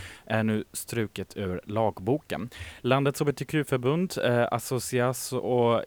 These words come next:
Iris Angola har kämpat för detta sedan grundande tvåtusen tretton och erkändes faktiskt av myndigheterna tvåtusen arton. Organisationens ordförande Carlos Fernandez välkomnade parlamentets beslut och hoppades att lagen nu skulle kunna ge stöd i kampen mot homofobiska brott.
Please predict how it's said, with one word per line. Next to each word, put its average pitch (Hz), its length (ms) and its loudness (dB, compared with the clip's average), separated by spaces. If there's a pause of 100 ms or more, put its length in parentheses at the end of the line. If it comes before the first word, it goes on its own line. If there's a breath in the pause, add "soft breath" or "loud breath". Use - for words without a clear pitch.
Iris 113 420 -2
Angola 151 500 2
har 123 240 -2
kämpat 117 520 -2
för 110 120 -2
detta 101 320 0
sedan 98 240 -4
grundande 104 600 0
tvåtusen 104 520 -4
tretton 123 560 0
och 101 160 -4
erkändes 135 520 0
faktiskt - 380 -4
av 110 120 -2
myndigheterna 101 600 0
tvåtusen - 520 -6
arton. 113 540 -2 (580 loud breath)
Organisationens 160 800 2
ordförande 127 880 2 (100)
Carlos 107 520 2 (140)
Fernandez 120 640 0
välkomnade 117 720 0
parlamentets 107 680 -4
beslut 113 480 -2
och 113 80 -2
hoppades 120 440 -2
att 113 140 -4
lagen 143 340 2
nu 120 100 0
skulle 113 280 -2
kunna 127 200 -4
ge 156 180 -2
stöd 160 540 0
i 101 80 -6
kampen 104 480 0
mot 104 340 -2
homofobiska 98 800 -4
brott. - 380 -6